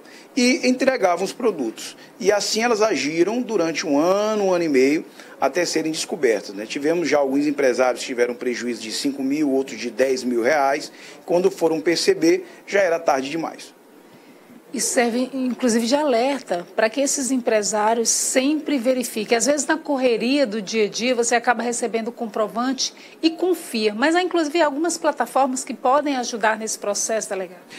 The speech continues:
Speaker 1: Sim. Fazer essa conferência manualmente é um risco muito grande de ser lesado, de ter um prejuízo. Então, existem plataformas, sistemas já automáticos de inteligência artificial que pode se contratar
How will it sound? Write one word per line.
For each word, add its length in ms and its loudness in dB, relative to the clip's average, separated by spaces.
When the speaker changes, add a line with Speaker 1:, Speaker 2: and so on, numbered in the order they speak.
Speaker 1:
Sim. 320 0
Fazer 280 2
essa 180 0
conferência 680 -2
manualmente 920 0
é 100 2
um 120 2
risco 440 -2
muito 320 0
grande 460 0
de 80 -4
ser 240 -2
lesado, 560 2
de 140 -10
ter 280 -2
um 80 0
prejuízo. 600 -4
Então, 140 -4
existem 360 0
plataformas, 920 0
sistemas 800 0
já 180 2
automáticos 840 2
de 80 -6
inteligência 460 -2
artificial 720 -2
que 100 -8
pode 340 2
se 140 -4
contratar 760 0